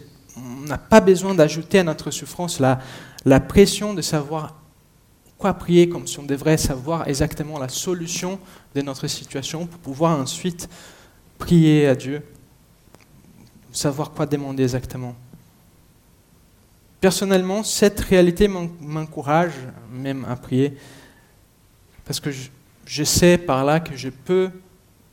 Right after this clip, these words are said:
m'approcher de Dieu, exprimer mes, mes soupirs, mes gémissements, et ne pas être obligé de savoir exactement quoi demander. Pensez juste pendant un instant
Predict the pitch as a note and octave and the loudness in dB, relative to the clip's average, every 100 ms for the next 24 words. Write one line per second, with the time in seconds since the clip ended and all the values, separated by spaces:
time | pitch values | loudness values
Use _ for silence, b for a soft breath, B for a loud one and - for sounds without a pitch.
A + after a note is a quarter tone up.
0 | _ C#3 D3 - D3+ - E3 C#3 B2+ C3+ | _ -2 -2 -2 -8 -2 -2 -2 -6 -4
1 | D#3 E3 - - _ _ _ _ _ _ | -4 -6 -12 -20 _ _ _ _ _ _
2 | - - - - G#3 G3+ A3 A3 F#3 D#3+ | 0 2 -2 -2 -2 2 4 4 4 0
3 | C#3+ D3 D3 - - E3+ - G#3 G#3+ E3 | 0 -2 -4 -4 -8 -10 -2 4 4 2
4 | D3+ C#3+ G3 G3 F3 F#3+ F#3+ A3+ B B | -2 0 0 0 -4 -4 -4 -4 B B
5 | B _ - F3+ F3 E3+ F#3 A3 G3+ - | B _ -6 0 0 0 2 4 2 -2
6 | - D3+ D3 D3+ D3 E3+ F3 C3+ - D3+ | -6 -10 -8 -6 0 2 0 -6 -8 -8
7 | C3 E3 - - E3 E3 - F3 D#3 - | -8 -10 -10 -2 2 4 4 4 2 2
8 | - D3+ C#3+ C#3 C#3+ _ _ _ _ _ | -4 -4 -4 -12 -12 _ _ _ _ _
9 | _ D#3 C#3 C#3 C3 A#2+ A#2 A2+ - - | _ -4 0 0 -2 -4 -4 -6 -18 -20
10 | _ _ _ - _ _ _ _ _ _ | _ _ _ -20 _ _ _ _ _ _
11 | _ _ _ _ _ _ _ _ _ _ | _ _ _ _ _ _ _ _ _ _
12 | _ C#3 B2 E3 D3+ - C3 F3+ F#3+ - | _ -8 -2 -2 -2 -8 -8 -4 -6 -8
13 | - _ _ - D3+ D#3 D3+ C#3 C3 D3+ | -20 _ _ -12 -8 -6 -6 -8 -10 -8
14 | C#3+ | -8